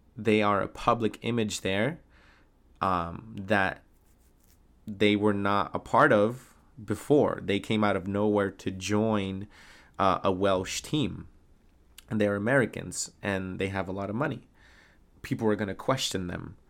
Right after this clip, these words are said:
But the fact that they came out openly and transparent about it on what they wanted to do, that's what made them accept them as owners. Um, we've never heard that from the Glazer family.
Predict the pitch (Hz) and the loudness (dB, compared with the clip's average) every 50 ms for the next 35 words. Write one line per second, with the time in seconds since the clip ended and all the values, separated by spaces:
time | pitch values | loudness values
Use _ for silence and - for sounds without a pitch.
0 | _ - _ - _ _ - - _ - 107 95 - 101 - - - 110 107 110 | _ -20 _ -20 _ _ -20 -12 _ -4 -4 -4 -4 -8 -8 -2 0 2 2 2
1 | 110 - - 101 - - 107 104 101 - - 107 104 104 101 95 - - - - | 0 -4 -8 -8 -4 0 0 0 0 -2 -2 -2 0 0 0 -2 -2 -4 -2 -2
2 | 117 113 113 117 107 107 107 101 101 98 98 98 - - - - _ - 101 95 | -2 0 0 -2 -4 -4 -4 -6 -6 -6 -8 -10 -12 -18 -20 -20 _ -10 -8 -8
3 | 90 - - - 90 87 - - - - - 107 110 113 110 107 101 92 98 95 | -8 -8 -6 -6 -6 -6 -6 -12 -10 -4 0 2 2 2 2 0 -2 -2 0 0
4 | 95 92 95 92 90 - - 92 90 90 90 90 - - 90 92 92 92 92 90 | 0 0 -2 -2 -4 -4 -6 -6 -6 -4 -6 -6 -8 -8 -10 -8 -8 -8 -8 -10
5 | 87 - - 87 85 - 101 107 110 107 101 98 95 92 - _ - - - - | -10 -10 -10 -12 -6 0 2 2 4 4 2 2 -2 -6 -8 _ -20 -20 -20 -20
6 | - - - _ _ _ - - 113 120 120 - - - 117 - 101 104 107 104 | -20 -20 -20 _ _ _ 0 2 4 4 4 2 0 -2 -2 -2 0 2 2 2
7 | 104 - 98 92 92 90 - - - - 110 107 107 - - - - 98 98 98 | 2 0 -4 -4 -4 -6 -8 -8 -4 0 0 0 0 0 -6 -16 -10 -4 -2 -2
8 | 92 95 - - 95 95 87 - - - 98 101 95 87 82 - - - - - | -2 -2 -2 -2 -2 -2 -4 -6 -6 -4 -2 -2 -2 -4 -4 -8 -10 -14 -16 -16
9 | - - - _ _ _ - - - - - _ _ - - 90 90 87 87 85 | -18 -18 -18 _ _ _ -20 -20 -20 -20 -20 _ _ -8 -4 0 0 0 0 -2
10 | 82 82 82 87 90 - - - 98 95 113 131 135 117 113 117 113 107 104 87 | -4 -8 -10 -14 -16 -18 -18 -14 -8 -4 0 0 0 2 2 0 2 2 0 -2
11 | 82 98 104 110 113 101 104 92 - - - 98 95 92 90 - 98 92 85 85 | 0 2 2 2 2 2 -2 -2 -2 -4 -6 -6 -4 -4 -4 -4 -2 -4 -4 -4
12 | 87 85 - - 87 90 87 82 - 82 85 92 | -8 -8 -10 -10 -10 -10 -10 -10 -10 -12 -12 -12